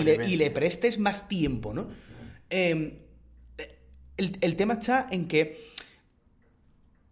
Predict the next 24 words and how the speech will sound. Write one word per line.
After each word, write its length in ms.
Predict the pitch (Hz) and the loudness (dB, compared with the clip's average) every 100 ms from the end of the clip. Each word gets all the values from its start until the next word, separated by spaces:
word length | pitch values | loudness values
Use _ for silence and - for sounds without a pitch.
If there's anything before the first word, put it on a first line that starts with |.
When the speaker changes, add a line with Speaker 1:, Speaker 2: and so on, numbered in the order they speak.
| _ _ _ - _ - | _ _ _ -20 _ 0
Speaker 2:
con 180 | 180 165 | 2 2
el, 120 | 160 - | -2 -4
con 260 | 165 160 | 0 2
la 120 | 156 147 | 2 2
atención, 720 | 151 143 - 190 247 262 - - _ _ - | 0 -4 -4 -2 -2 -4 -10 -20 _ _ -6
mm, 560 | 208 202 196 196 190 185 - - _ - - _ _ _ _ _ _ _ _ - - - - | -2 -2 -2 -2 -2 -4 -10 -20 _ -20 -20 _ _ _ _ _ _ _ _ -12 -12 -12 -4
que 160 | 208 | -2
es 160 | 202 170 | -2 0
complicado 420 | 220 220 214 233 | 0 0 0 0
porque, 240 | 233 190 | 0 -2
claro, 460 | 160 202 - - - _ _ _ _ _ | 0 2 0 -4 -20 _ _ _ _ _
cuando 300 | - 147 139 | -2 0 0
tú 80 | 170 | -2
tienes 240 | 190 240 220 | -2 0 2
dolor, 200 | 247 247 | 2 2
tienes 220 | 208 185 | 0 2
dolor. 360 | 226 220 - - - _ - - | 4 4 2 -12 -20 _ -12 0
Y 140 | 160 | 2
es, 180 | 185 180 | 2 0
y 100 | 165 | -2
es, 100 | 170 - | -2 -2
y 120 | 185 | -2
es 100 | 185 | 0
difícil, 720 | 220 - 233 - 247 247 - | 0 0 -2 0 -4 -4 -14